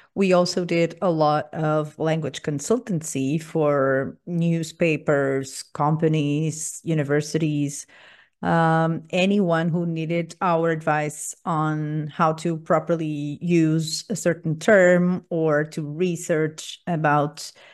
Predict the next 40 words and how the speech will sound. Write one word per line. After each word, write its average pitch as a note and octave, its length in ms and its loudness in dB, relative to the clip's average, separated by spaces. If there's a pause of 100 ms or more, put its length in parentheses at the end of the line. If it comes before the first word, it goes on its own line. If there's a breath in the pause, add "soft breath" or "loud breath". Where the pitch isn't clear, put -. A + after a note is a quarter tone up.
(220 loud breath)
the D#3+ 140 2
origin F3 680 4
of D#3+ 160 -4
a D#3 80 -2
certain E3 400 -4
word, F#3+ 480 2 (400 soft breath)
or E3+ 480 4
even E3+ 760 -2 (320)
how F3 220 4
relevant E3+ 640 2
or F3 160 -2
interesting F3 640 -2
was E3 240 0
to - 120 -14
know E3+ 220 -2
the D#3+ 120 -4
history D#3 580 -4
of D#3+ 100 -2
certain D#3 480 -2
brands. E3+ 760 0 (380 soft breath)
So F#3+ 380 4
we F3+ 160 2
did F#3+ 180 0
a F#3+ 40 0
lot E3 180 0
of D3+ 100 -6
that, D#3 360 -2
and F3+ 140 -4
I E3+ 80 -2
suppose E3+ 720 -2
that F3 220 0
is E3 200 -4
why D#3 480 2
I E3+ 180 -2
was D#3+ 300 -6
one E3+ 160 -2
of G3 60 -2
the G3 80 0
people D3+ 400 -4
invited D3+ 640 -2